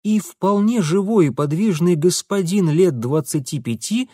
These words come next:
скатился со стола. Крутанулся волчком, изготавливаясь к обороне.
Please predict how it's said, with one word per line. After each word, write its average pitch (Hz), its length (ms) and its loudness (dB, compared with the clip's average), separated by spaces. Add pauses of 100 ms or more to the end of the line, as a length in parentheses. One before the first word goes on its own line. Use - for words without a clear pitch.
(160)
скатился 208 760 -4
со 190 180 -6
стола. 165 580 -8 (500)
Крутанулся 180 760 0
волчком, 139 640 -2
изготавливаясь 175 840 -2
к - 80 -10
обороне. 160 600 -4